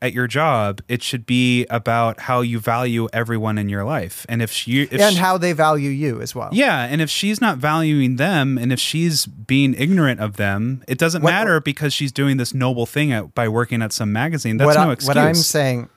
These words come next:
Speaker 2: what I'm saying is that we, we don't get the two-way street of that, where we don't see how she's valued. Because every, nobody in this movie seems to value her.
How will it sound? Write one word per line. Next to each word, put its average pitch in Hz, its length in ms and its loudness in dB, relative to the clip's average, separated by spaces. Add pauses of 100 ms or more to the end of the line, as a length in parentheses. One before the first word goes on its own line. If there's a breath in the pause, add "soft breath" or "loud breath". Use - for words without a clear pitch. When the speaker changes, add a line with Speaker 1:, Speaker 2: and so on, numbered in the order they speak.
(120)
Speaker 2:
what 135 120 0
I'm 170 180 2
saying 135 580 0 (100)
is 127 240 -4
that 120 260 -2 (800)
we, 143 260 0
we 135 160 0
don't 170 240 2
get 165 200 -2
the 139 100 0
two-way 135 340 0
street 131 400 -4
of - 120 -12
that, - 340 -16 (200)
where 139 180 2
we 135 120 2
don't 151 220 2
see 143 180 0
how 127 180 2
she's 123 460 -4
valued. 120 580 -6 (640 loud breath)
Because 170 300 2
every, 170 320 0
nobody 208 420 2
in 196 160 -2
this 185 160 -4
movie 165 320 0
seems 156 460 -2
to 139 160 -2
value 123 460 -2
her. - 300 -14